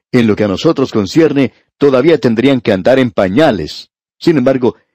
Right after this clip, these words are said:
están ocupando una elevada posición. Adultos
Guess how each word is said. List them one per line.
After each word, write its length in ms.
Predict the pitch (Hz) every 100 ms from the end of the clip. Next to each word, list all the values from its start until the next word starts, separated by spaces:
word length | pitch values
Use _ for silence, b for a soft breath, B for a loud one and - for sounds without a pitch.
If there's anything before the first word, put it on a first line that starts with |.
| -
están 300 | 120 - 180
ocupando 560 | 160 113 120 147 139 127
una 240 | 135 113
elevada 580 | 107 95 78 127 113 101
posición. 640 | 104 95 90 95 85 67 _ _ _ _ _ b
Adultos 800 | 135 127 170 180 - 143 127